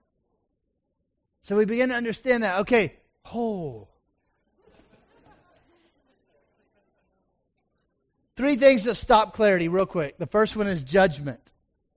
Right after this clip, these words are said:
Matthew seven five says, "You will see clearly after you take the log out of your own eye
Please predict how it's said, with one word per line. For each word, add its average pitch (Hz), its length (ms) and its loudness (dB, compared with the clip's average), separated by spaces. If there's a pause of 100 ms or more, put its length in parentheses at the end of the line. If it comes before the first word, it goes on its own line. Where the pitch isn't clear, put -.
(320)
Matthew 196 320 0
seven 214 400 2
five 208 400 2
says, 185 260 -2
"You 196 140 0
will 190 100 0
see 220 220 -8
clearly 240 520 -2
after 196 280 -2
you 185 120 -8
take 214 280 -4
the 180 120 -2
log 214 380 0
out 202 120 0
of 165 100 -6
your 175 160 -4
own 202 260 0
eye 117 360 -8